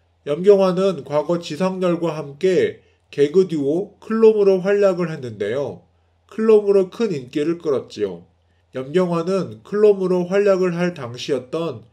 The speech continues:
지난 천구백구십팔 년 오월 전직 스튜디오스 최모 씨와 결혼을 했습니다.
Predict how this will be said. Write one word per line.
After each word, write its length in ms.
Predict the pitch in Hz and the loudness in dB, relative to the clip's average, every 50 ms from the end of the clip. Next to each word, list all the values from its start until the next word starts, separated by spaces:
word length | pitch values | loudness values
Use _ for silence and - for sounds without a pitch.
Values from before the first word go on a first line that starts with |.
| _ _ _ _ _ | _ _ _ _ _
지난 440 | - - 151 147 170 170 170 165 170 | -20 -16 -12 -8 -6 -6 -6 -6 -8
천구백구십팔 920 | - - 202 202 196 185 170 175 170 175 - - 135 - 143 - 165 165 160 | -8 -8 -8 -6 -4 -4 -4 -4 -4 -6 -8 -14 -14 -14 -12 -10 -8 -6 -6
년 140 | 156 151 127 - | -6 -6 -6 -6
오월 640 | 113 120 127 127 131 135 147 147 120 101 90 - _ _ _ _ _ _ _ | -6 -4 -2 0 0 2 2 2 0 -2 -2 -4 _ _ _ _ _ _ _
전직 560 | - - 139 135 139 143 143 175 190 190 185 | -14 -8 -8 -8 -8 -6 -4 -4 -4 -4 -6
스튜디오스 760 | - - - 202 180 - 220 185 196 196 185 180 180 - 175 175 | -16 -16 -16 -14 -8 -8 -4 2 2 2 2 2 0 -4 -4 -4
최모 340 | 175 - 214 208 208 208 202 | -4 -6 -8 -4 -2 -2 -2
씨와 500 | 202 - 196 180 170 170 160 156 156 156 | -2 -2 -4 -2 -2 0 -2 -2 -4 -4
결혼을 540 | - 135 123 123 139 139 131 139 135 135 143 | -6 -6 -2 -2 -2 -2 -2 -6 -8 -8 -8
했습니다. 800 | 156 151 151 - 170 135 110 101 92 98 101 92 85 - _ | -10 -12 -14 -14 -14 -12 -10 -6 -6 -6 -6 -6 -8 -14 _